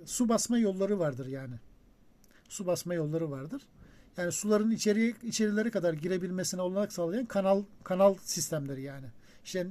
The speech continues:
nehir, nehirler gibi mesela veya işte ovalık alanlar gibi yani. O, o şekilde yani düşünün. İçerilere kadar girmesine yol açıyor suların. Şimdi, e, dağ ve kutup buzullarının erimesiyle birlikte iki yüz yirmi beş metreye kadar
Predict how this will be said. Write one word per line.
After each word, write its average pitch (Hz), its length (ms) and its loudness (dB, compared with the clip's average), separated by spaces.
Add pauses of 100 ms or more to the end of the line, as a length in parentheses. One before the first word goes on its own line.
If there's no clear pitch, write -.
(140)
nehir, 190 300 2
nehirler 190 420 6
gibi 147 240 -2
mesela 143 440 -6
veya 175 200 4
işte 180 280 0
ovalık 180 480 0
alanlar 143 380 -2
gibi 131 220 -10
yani. 190 460 -6
O, 214 140 0
o 208 160 -4
şekilde 156 380 -4
yani 147 260 -8
düşünün. 247 340 -4 (760)
İçerilere 233 460 2
kadar 220 240 2
girmesine 185 540 0
yol 156 160 0
açıyor 139 300 -8 (200)
suların. 143 380 -8 (580)
Şimdi, 254 340 2
e, 190 720 -2 (2000)
dağ 240 300 8
ve 254 160 2 (1000)
kutup 226 300 -4
buzullarının 190 640 0
erimesiyle 220 640 0
birlikte 220 340 -4
iki 214 240 -2
yüz 202 180 2
yirmi 208 200 2
beş 226 180 0
metreye 180 320 -2
kadar 175 340 0